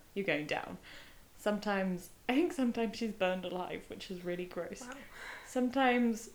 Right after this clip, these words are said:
Speaker 1: she's, she's just beheaded. She's just
Speaker 2: <laughs>
Speaker 1: stabbed, just killed in a normal way. Um, and I suppose you could say that that's, that kind of resolution is implied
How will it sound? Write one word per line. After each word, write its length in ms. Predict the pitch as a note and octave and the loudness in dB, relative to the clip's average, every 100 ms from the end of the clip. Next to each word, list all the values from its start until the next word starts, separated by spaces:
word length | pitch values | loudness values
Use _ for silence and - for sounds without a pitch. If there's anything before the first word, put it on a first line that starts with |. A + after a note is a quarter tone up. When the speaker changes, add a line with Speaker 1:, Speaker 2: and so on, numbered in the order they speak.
| - | 2
Speaker 1:
she's, 500 | B3+ A#3+ G3+ G3+ - | 6 6 4 -6 -10
she's 260 | - G#3+ F#3+ | -4 -4 -2
just 340 | F3 F3 - | -6 -6 -4
beheaded. 480 | F3+ E3 E3+ E3 E3 - | -4 -2 -2 -4 -8 -12
She's 280 | - F#3+ A#3+ - | -2 2 2 2
just 220 | B3+ - | 2 4
Speaker 2:
<laughs> 120 | A3+ | 2
Speaker 1:
stabbed, 460 | - D#3 D#3+ E3 - - | 4 2 2 -2 -6 -6
just 240 | - F3+ - | -6 -6 -2
killed 300 | G3+ F3 F3 | 2 2 2
in 120 | F3 | -4
a 120 | D#3+ | -4
normal 340 | D#3 E3+ D#3 D3 | 0 0 0 -2
way. 260 | D3 D#3 - - - - - - - - - - | -4 -6 -10 -18 -20 -20 -20 -20 -20 -20 -6 0
Um, 500 | F#3+ G3 G3 F#3+ - - - - - - - - | 2 2 0 -2 -6 -16 -20 -20 -20 -20 -20 -4
and 400 | G#3 G#3 G#3 G#3+ - | -2 2 2 0 -2
I 40 | |
suppose 420 | G#3 - D#4 D#4 B3+ | -6 4 6 6 4
you 60 | |
could 180 | - B3 | -2 0
say 180 | G#3+ F#3+ | 2 2
that 180 | F3 - | 0 0
that's, 460 | F3+ - - - - - - - - - - - - - - - - - - - - - - | 0 0 -8 -12 -14 -20 -20 -20 -20 -20 -20 -20 -20 -20 -20 -20 -20 -20 -20 -20 -20 -20 -4
that 340 | F#3+ - - G3 | -2 -2 -6 -12
kind 420 | - G#3 G#3 G3+ | -2 0 2 2
of 160 | G3 F#3 | 0 4
resolution 720 | F3+ F3 F3 F3 F3+ - F3 | 2 2 -2 -2 -2 -4 -2
is 120 | E3 | -2
implied 880 | E3 E3 - - F3 G3 C#4 D#4+ | -2 -6 -12 -8 -2 0 0 -2